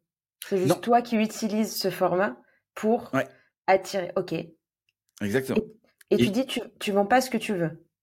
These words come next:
Speaker 2: Non,
Speaker 1: Enfin.
Speaker 2: parce que, euh, bah, euh, en tout cas,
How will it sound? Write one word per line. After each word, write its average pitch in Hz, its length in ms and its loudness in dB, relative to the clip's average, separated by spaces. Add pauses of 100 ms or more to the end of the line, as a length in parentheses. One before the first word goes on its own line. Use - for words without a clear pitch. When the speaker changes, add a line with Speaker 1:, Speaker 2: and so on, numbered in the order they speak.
(960)
Speaker 2:
Non, 160 100 4
Speaker 1:
Enfin. 170 280 -2
Speaker 2:
parce 113 180 -8
que, 123 100 -4
euh, - 100 -4 (800)
bah, 110 280 -2
euh, 123 420 -6 (160)
en - 80 -10
tout - 100 -10
cas, - 180 2